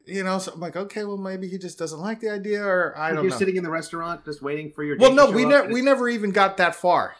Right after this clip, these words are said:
Speaker 1: He,
Speaker 2: Oh, okay,
Speaker 1: I,
Speaker 2: okay.
Speaker 1: when I sent the email saying, "Let's get together," he just sent, he sent me an email saying, "Okay."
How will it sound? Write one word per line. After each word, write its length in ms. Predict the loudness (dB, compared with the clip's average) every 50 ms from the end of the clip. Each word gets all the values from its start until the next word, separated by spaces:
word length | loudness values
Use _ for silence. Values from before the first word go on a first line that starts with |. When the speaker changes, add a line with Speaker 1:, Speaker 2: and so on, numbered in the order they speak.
| _
Speaker 1:
He, 100 | -6 -6
Speaker 2:
Oh, 140 | -4 -4 -4
okay, 140 | -4 -4 -2
Speaker 1:
I, 100 | 0 0
Speaker 2:
okay. 160 | 0 0 -2 -4
Speaker 1:
when 120 | -2 0
I 80 | 0 0
sent 260 | 0 0 -2 -2 -2
the 100 | -2 -4
email 220 | -2 -2 -2 -2 -2
saying, 220 | -2 -4 -4 -2
"Let's 180 | -2 -4 -4 -4
get 200 | -4 -6 -6 -6
together," 560 | -8 -4 -2 -2 -2 -2 -2 -4 -6 -8 _ _ _ _ _ _ _ _
he 200 | _ -4 -2 -2
just 260 | 0 -2 -2 -2 -2 -2
sent, 220 | -2 -2 -2 -6 _ _ _ _ _
he 280 | _ -16 -10 -10 -8
sent 300 | -6 -6 -4 -4 -4 -4
me 100 | -4 -6
an 60 | -6 -6
email 240 | -6 -6 -6 -6
saying, 300 | -6 -6 -6 -4 -4 -4
"Okay." 320 | -6 -8 -6 -6 -6 -6